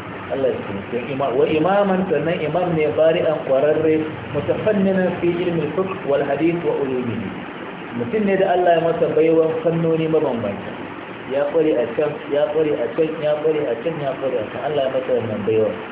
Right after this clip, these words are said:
Daga ci akwai ilimin fiqh, akwai ilimin hadith wa ulumuhu da ilimin hadith. Akwai hadisi da ilimin sa, wa nahwu da ainihin ilimin nahwu, wal lugha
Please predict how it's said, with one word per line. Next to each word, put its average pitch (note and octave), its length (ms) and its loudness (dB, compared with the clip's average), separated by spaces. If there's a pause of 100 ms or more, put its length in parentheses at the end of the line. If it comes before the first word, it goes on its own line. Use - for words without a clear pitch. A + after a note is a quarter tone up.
(1300)
Daga C#3 340 0
ci F#3 160 -2
akwai E3+ 280 2
ilimin D#3+ 360 0
fiqh, F#3 220 -2 (340)
akwai D#3+ 240 0
ilimin E3 280 0
hadith D#3+ 360 0 (200)
wa C3 120 -4
ulumuhu D#3 480 2
da D3+ 120 2
ilimin D#3+ 360 0
hadith. C3 440 -2
Akwai C3+ 280 2
hadisi E3 440 2
da C3 100 0
ilimin C3+ 460 0
sa, A#2+ 120 2
wa B2 160 4
nahwu D#3 520 0
da - 120 0
ainihin D#3+ 320 2
ilimin D3 360 0
nahwu, D3+ 280 0
wal C3 200 2
lugha D3+ 320 2